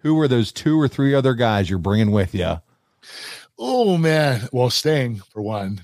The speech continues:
Speaker 1: Okay.
Speaker 2: Definitely. Um, A J and Samoa Joe
Speaker 1: Oh,
Speaker 2: and
Speaker 1: yeah.
Speaker 2: Abyss. Let me, let me bring four in. I'd say those four. Um, you know, I think that would have been a formidable team, especially having the big guy Abyss on the team and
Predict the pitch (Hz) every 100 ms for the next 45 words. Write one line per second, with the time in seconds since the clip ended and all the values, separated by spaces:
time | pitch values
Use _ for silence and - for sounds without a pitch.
0 | _ 110 113 - 233 269 92 - _ _
1 | 113 107 107 107 - 151 160 147 165 160
2 | 143 131 - 123 - 131 127 123 110 135
3 | 143 147 131 - 87 95 151 147 127 -
4 | - 147 170 180 165 165 160 127 135 117
5 | - 120 101 85 80 85 - 135 120 143
6 | 127 120 127 - - 110 92 82 87 113
7 | 110 104 - _ _ _ _ 120 127 123
8 | 127 131 147 131 139 135 120 127 117 120
9 | 123 127 117 120 - 131 139 143 151 -
10 | - - 117 117 120 110 110 95 123 113
11 | 120 117 104 131 127 135 127 120 131 135
12 | 139 101